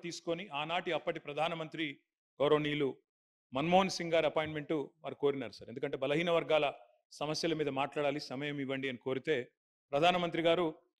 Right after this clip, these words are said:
ఒక ఐదు నిమిషాలు సరిపోతుందా అని అడిగినారు. "ఐదు నిమిషాలు కాదు సార్, ముఖ్యమైన సమస్య, మీకు వివరంగా చెప్పాలి, దయచేసి ఒక నలభై నిమిషాలు టైమ్ ఇవ్వండి" అంటే దాదాపు ప్రధానమంత్రి మన్మోహన్ సింగ్ గారు గంటన్నర సమయం ఇచ్చి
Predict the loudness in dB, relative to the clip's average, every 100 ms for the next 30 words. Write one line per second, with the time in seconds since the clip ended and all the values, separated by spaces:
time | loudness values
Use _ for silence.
0 | -10 0 2 2 0 0 0 -2 -2 -4
1 | -2 -4 -4 -4 -8 -12 _ _ _ _
2 | _ -2 0 0 0 2 2 0 -2 -4
3 | -4 -2 -2 -6 -8 -8 -10 -12 _ _
4 | _ _ -8 -4 0 0 2 4 6 6
5 | 2 2 0 0 0 -2 -2 -6 -6 -8
6 | _ _ _ -2 2 0 -2 -12 _ 0
7 | 4 6 4 2 -2 -2 -2 -4 -6 -4
8 | -6 -4 -4 -6 -10 _ _ _ -2 2
9 | 4 2 0 -2 -2 -2 -4 -6 -6 -6
10 | -4 -6 -6 -4 -2 -2 -6 _ _ _
11 | _ -4 -2 0 0 0 -2 -4 -4 -4
12 | -8 -14